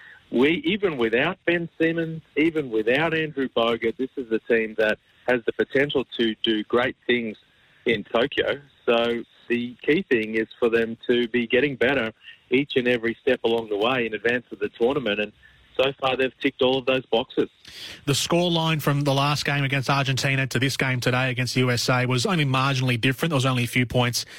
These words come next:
Speaker 2: uh, in the overall score from, from that game to this one. But as far as the opportunities taken by the Australian players, were they more effective, uh, around the, around the paint and, and from three-point range to try and,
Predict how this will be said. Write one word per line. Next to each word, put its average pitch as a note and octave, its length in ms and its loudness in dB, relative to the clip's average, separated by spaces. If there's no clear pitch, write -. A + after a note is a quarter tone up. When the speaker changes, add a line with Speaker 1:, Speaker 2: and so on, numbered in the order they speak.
Speaker 2:
uh, A#2+ 40 -2
in C3 120 0
the B2+ 100 0
overall B2 380 0
score A#2+ 380 0
from, B2 280 0
from B2 140 -4
that B2 160 0
game B2 200 0
to A#2+ 100 -4
this B2 260 0
one. A#2 200 2
But B2 180 0
as B2 140 -2
far D3+ 240 2
as C#3+ 100 0
the B2 100 -2
opportunities C3+ 720 -2
taken D3 500 -2
by B2 200 2
the A#2+ 80 0
Australian B2 540 0
players, C3+ 440 0
were C3+ 120 2
they C3 160 0
more C#3+ 240 0
effective, C#3+ 640 -2
uh, B2+ 260 0
around C3+ 360 -2
the, C3 240 0
around C3+ 340 -2
the C3 80 -2
paint C3+ 260 -2
and, C3 100 -4
and A#2+ 220 -2
from B2+ 100 0
three-point B2+ 520 -2
range C3 320 -2
to B2+ 80 -2
try C3 260 2
and, B2+ 120 -4